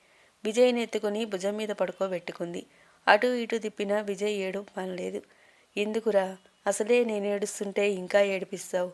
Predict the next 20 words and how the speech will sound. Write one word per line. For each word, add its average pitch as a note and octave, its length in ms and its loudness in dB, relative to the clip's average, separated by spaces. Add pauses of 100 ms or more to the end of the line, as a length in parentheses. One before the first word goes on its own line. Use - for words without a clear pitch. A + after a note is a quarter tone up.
(440)
బిస్కెట్ G#3 420 0
ఇచ్చింది. F3+ 420 -8 (160)
వాడు G3 320 4
తీసుకోలేదు. F#3 720 -4 (500)
"అబ్బా, G3+ 320 6 (240)
ఏమిట్రా A3+ 400 0
ఏడుపు?" G3+ 540 -2 (240)
అలా G3+ 240 6
అన్నప్పుడు G3+ 560 0
మీరా G3+ 300 0
కంఠం G3 480 -2 (360)
వణికింది. F#3 520 -4 (480)
కాంతమ్మ G#3 520 4
అక్కడికి G3+ 380 -4
వచ్చింది. F#3 520 -10 (440)
"ఏమిటి A3+ 320 2
మీరా? F#3 400 -6 (380)
వాడు G3+ 320 8
అన్నం G3+ 280 2
తినలేదు, F#3 540 -6